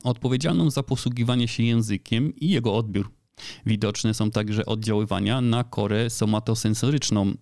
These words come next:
która przetwarza dotyk fizyczny, ból i odczucia temperatury. Inną fascynującą właściwością kontaktu wzrokowego jest synchronizacja źrenic w oczach, a ta z kolei wpływa na poczucie, czy rozmowa z drugą osobą jest dla nas ciekawa i nie nudzi nas.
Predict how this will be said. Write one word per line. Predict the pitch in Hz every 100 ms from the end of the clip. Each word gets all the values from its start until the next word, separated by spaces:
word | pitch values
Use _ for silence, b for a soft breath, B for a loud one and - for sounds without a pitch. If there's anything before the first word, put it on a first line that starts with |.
| -
która | - -
przetwarza | - 151 - 123 123
dotyk | 117 113 101
fizyczny, | - 117 104 98 - 117 151
ból | 120 107 101 131 -
i | - 220
odczucia | 240 - - -
temperatury. | 101 104 110 113 120 101 98 - _ _ -
Inną | 123 113 120
fascynującą | 147 123 - 117 110 113 113 113 110
właściwością | 110 113 - 123 170 120
kontaktu | 113 104 113 107 107
wzrokowego | 107 98 104 104 - 156 -
jest | 123 185
synchronizacja | - 226 185 147 113 101 123
źrenic | 113 101 101 110
w | -
oczach, | 151 147 104 - B B B
a | - 120
ta | -
z | 202
kolei | - 117 107 156
wpływa | - - 170 156
na | -
poczucie, | 143 131 - 110 - 110 147 170
czy | -
rozmowa | 127 135 120 113 127
z | 117
drugą | 117 113 110
osobą | 113 - 101 110
jest | 120 113
dla | 110
nas | 107 -
ciekawa | 110 110 98 101 107
i | -
nie | 117
nudzi | 185 151 107
nas. | 101 92